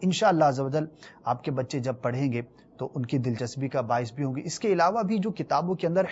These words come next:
حکایات ہوتے، تھوڑا سا آپ کو محنت کرنے پڑے گی۔ ایک دو میں مدر مشورے بھی عرض کیے دیتا ہوں، جیسے کیمیائے سعادت ہے، اب وہ تصوف کے موضوع پر ہے، اس میں بڑی گہری باتیں ہیں، لیکن اس میں اگر آپ فہرست میں جائیں گے، تو بزرگوں کی بہت ساری حکایات ہیں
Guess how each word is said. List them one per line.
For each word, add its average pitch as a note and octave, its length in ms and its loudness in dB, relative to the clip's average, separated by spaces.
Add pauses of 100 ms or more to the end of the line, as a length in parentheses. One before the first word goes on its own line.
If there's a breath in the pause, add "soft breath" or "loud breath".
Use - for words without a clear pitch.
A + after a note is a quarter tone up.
حکایات C#3 540 2
ہوتے، C3+ 140 -2
تھوڑا A3 280 2
سا G#3+ 140 2
آپ F#3+ 120 2
کو G#3+ 80 0
محنت E3+ 340 -2
کرنے D#3+ 220 0
پڑے D3 200 0
گی۔ C#3+ 200 -2
ایک F3+ 220 2
دو F#3 100 4
میں D#3 180 0 (320 loud breath)
مدر D3 200 4
مشورے D3 360 2
بھی D3 120 2
عرض C3 160 0
کیے D3 160 0
دیتا C3 260 -2
ہوں، C3+ 60 -2
جیسے D3+ 200 -2
کیمیائے F3 360 0
سعادت A#2 420 0
ہے، - 60 -14
اب F3+ 120 -4
وہ G#3 60 0
تصوف F3 480 -2
کے F3+ 100 0
موضوع D3+ 300 0
پر D3+ 160 -4
ہے، - 80 -6 (500 loud breath)
اس D3+ 160 -2
میں F#3+ 80 4
بڑی E3+ 300 6
گہری E3 220 8
باتیں D3 360 4
ہیں، C#3 60 -2
لیکن F#3 360 0 (500 loud breath)
اس D#3+ 180 -2
میں F#3+ 80 4
اگر G3+ 100 8
آپ F#3+ 200 4
فہرست F3 300 2
میں G3+ 80 4
جائیں E3+ 280 6
گے، G3 60 4
تو G3 140 2
بزرگوں D3 440 2
کی G3 160 0
بہت G3 260 0
ساری A#3+ 280 8
حکایات C3+ 500 2
ہیں A2+ 60 -8